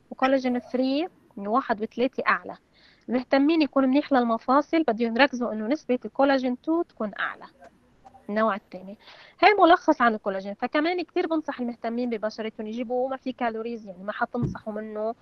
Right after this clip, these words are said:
ويتاخد من ثلاث لست شهور تلاقوا فعالية، وتفاصيل أكتر بتلاقوها ب-، على الشانل تبعتي على اليوتيوب، أنا عاملة حلقة عنه خاصة عن الكولاجين. هلأ هيك نحن بنكون غطينا، مثل ما شفتوا، أول مجموعة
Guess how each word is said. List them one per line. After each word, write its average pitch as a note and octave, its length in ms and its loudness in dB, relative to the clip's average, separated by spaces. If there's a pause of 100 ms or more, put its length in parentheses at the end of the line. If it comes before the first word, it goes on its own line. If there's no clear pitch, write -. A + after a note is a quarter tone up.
(380)
ويتاخد B3+ 440 2
من A3+ 140 -4
ثلاث - 320 -4
لست A#3 240 -10
شهور A#3 340 -4
تلاقوا G#3 300 -4
فعالية، F#3+ 440 -8
وتفاصيل D#4 480 0
أكتر C#4 340 0
بتلاقوها A3+ 520 -2
ب-، F#3+ 520 -12
على F#3 380 -10
الشانل A#3+ 320 0
تبعتي G#3+ 380 -2
على F3 140 -6
اليوتيوب، A#3 500 -2 (440)
أنا A#3 120 4
عاملة A#3+ 300 2
حلقة G#3 280 -6
عنه G#3+ 280 -8
خاصة A3+ 360 -6
عن F3+ 120 -8
الكولاجين. - 460 -16 (1600)
هلأ C4+ 280 6
هيك G4 340 4
نحن D#4+ 200 2
بنكون C#4 300 0
غطينا، C4 720 2 (380)
مثل A#3 180 -4
ما G#3+ 80 -2
شفتوا، - 320 -2
أول A3 200 6
مجموعة G#3+ 400 2